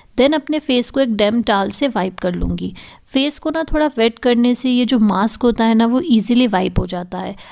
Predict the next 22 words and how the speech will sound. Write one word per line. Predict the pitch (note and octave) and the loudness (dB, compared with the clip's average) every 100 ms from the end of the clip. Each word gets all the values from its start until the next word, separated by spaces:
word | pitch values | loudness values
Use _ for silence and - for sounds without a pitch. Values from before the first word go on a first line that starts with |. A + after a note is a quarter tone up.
| - - | -14 -2
आप | B3 | -2
चाहें | - C4 B3 C4 | 0 0 2 2
तो | C4+ | 2
अपने | C4 - B3+ | 0 0 -2
face | B3 A#3+ A3+ A3+ | 0 0 0 0
को | - B3+ | 0 0
पानी | A#3 F#3+ G#3 | 2 0 2
से | A#3 C4 | 2 0
भी | B3 | 0
wash | A#3+ G#3 - | 2 2 0
कर | - G3 | -4 -4
सकते | - G#3+ - A3 | -4 -6 -2 0
हैं। | G#3+ G#3+ - - - | 0 -2 -10 -12 -8
इसके | B3+ D4 | -4 0
बाद | C#4 C#4 C#4 | 2 2 2
आपको | C4 C#4+ | 2 0
मिल | C4 A#3+ A#3+ | 2 4 4
जाएगी | A#3+ A#3 A3 B3+ A#3+ | 2 2 0 -4 -2
clear | A#3+ A#3+ B3 | 2 2 4
and | B3 A3+ | 2 2
glowing | G#3+ G#3+ G#3+ | 2 2 -2
skin | - - B3+ | -4 0 0